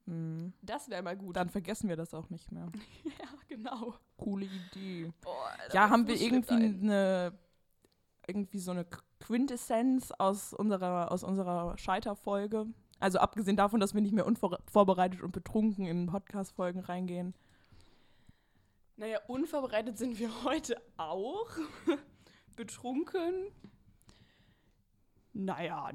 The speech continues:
Speaker 2: also ich bin jetzt nicht mehr ganz nüchtern, aber betrunken bin ich auch nicht.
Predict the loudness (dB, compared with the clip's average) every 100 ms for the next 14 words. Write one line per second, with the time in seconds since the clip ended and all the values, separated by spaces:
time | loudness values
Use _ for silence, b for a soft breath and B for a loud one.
0 | -6 -4 -2 0 0 4 2 2 -2 -2
1 | -4 2 4 4 2 2 4 0 0 -6
2 | -2 -2 -2 -6 -8 -8 -8 -10